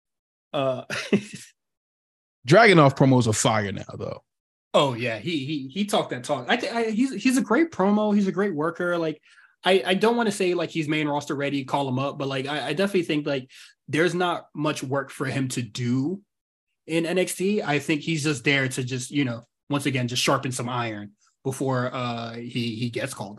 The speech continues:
Speaker 1: up.
Speaker 2: Hey, man, you're better talker than Kaiser. Just saying.
Speaker 1: Oh. <laughs>
Speaker 2: Just saying.
Speaker 1: Ah. W-
Speaker 2: He can keep the P L E intros. I dig those the most. I love that.
Speaker 1: Yeah, but when you're, when you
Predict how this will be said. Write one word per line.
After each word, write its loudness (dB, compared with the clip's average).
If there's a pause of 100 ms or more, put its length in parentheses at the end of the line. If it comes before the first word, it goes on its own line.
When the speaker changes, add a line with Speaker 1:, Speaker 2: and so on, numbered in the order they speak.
Speaker 1:
up. -20 (460)
Speaker 2:
Hey, 8
man, 8
you're 2
better 4
talker 4
than 6
Kaiser. 4 (680)
Just -2
saying. 6
Speaker 1:
Oh. -2 (1120)
<laughs> -4
Speaker 2:
Just -4
saying. 6
Speaker 1:
Ah. 8 (1040)
W- -4 (520)
Speaker 2:
He 6
can 4
keep 2
the 4
P 6
L 6
E 4
intros. 2
I 2
dig 0
those 2
the -4
most. -2
I -2
love -4
that. -6
Speaker 1:
Yeah, 6
but 4
when 6
you're, 6
when 6
you 8